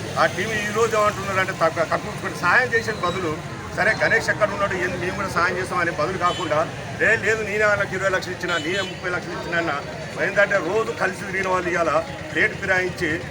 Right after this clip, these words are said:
"లేదు, గణేష్ తోటి మాకు సంబంధం లేదనే, ఆ, మాటలు అంటున్నారు." ఇది సబబు కాదు. వీళ్ళందరి యొక్క బాధ చూడండి ఒకసారి. ఉన్నది ఒక టీం అనేది ఉన్నది, టీం తోటి ఇవాళ సంప్రదింపు జరుగుతుంది.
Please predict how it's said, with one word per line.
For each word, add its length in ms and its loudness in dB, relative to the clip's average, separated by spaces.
"లేదు, 180 0
గణేష్ 300 -2
తోటి 120 -4
మాకు 180 -2
సంబంధం 300 -2
లేదనే, 480 0
ఆ, 360 0
మాటలు 300 0
అంటున్నారు." 360 0
ఇది 260 -2
సబబు 260 0
కాదు. 280 2
వీళ్ళందరి 420 -2
యొక్క 180 -2
బాధ 260 2
చూడండి 380 -2
ఒకసారి. 400 -2
ఉన్నది 240 0
ఒక 100 -2
టీం 300 -2
అనేది 240 0
ఉన్నది, 220 0
టీం 340 2
తోటి 280 2
ఇవాళ 320 4
సంప్రదింపు 480 0
జరుగుతుంది. 460 0